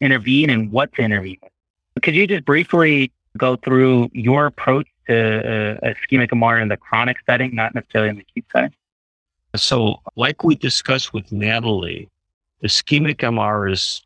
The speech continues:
Speaker 2: considered secondary mitral regurgitation. But I do feel that ischemic mitral regurgitation, where you've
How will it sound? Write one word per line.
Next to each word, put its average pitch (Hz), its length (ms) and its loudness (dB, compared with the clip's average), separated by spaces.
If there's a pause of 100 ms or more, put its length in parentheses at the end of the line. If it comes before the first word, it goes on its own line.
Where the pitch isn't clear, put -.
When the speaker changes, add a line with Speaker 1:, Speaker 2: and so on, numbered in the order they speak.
Speaker 2:
considered 95 580 -2
secondary 90 840 -2
mitral 80 440 -4
regurgitation. - 840 -6 (840)
But 98 120 0
I 98 100 0
do 131 280 2
feel 127 320 0
that 101 140 2
ischemic 139 640 0
mitral 117 360 0
regurgitation, 104 880 0
where 98 160 2
you've 95 280 0